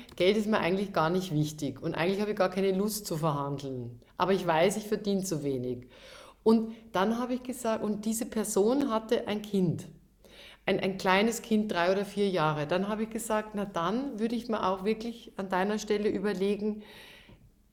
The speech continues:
du verhandelst es dann nicht für dich, sondern überleg dir, was du mit de-, den hundert oder zweihundert Euro mehr, die du jeden Monat verdienen kannst, wenn du jetzt verhandelst, was du deinem Kind zugutekommen lassen kannst.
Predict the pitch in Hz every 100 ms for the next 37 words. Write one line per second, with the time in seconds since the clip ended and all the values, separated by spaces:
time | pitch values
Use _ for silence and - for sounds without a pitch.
0 | _ - - 196 196 185 233 262 269 -
1 | 247 220 220 220 285 190 214 320 - -
2 | - 220 220 220 202 196 175 202 202 -
3 | 269 285 302 - - - - - 220 -
4 | - 262 240 240 - - - 202 208 202
5 | 196 262 277 277 214 208 208 202 196 214
6 | 214 214 190 190 180 190 247 277 220 196
7 | 190 190 190 180 180 190 190 190 165 220
8 | 262 285 - 175 165 165 175 170 185 170
9 | 170 - 165 156 156 165 214 226 - -
10 | - - - 226 - 254 220 208 196 -
11 | 226 226 247 247 254 262 247 175 165 160
12 | 151 147 160 151 143 135 120 - -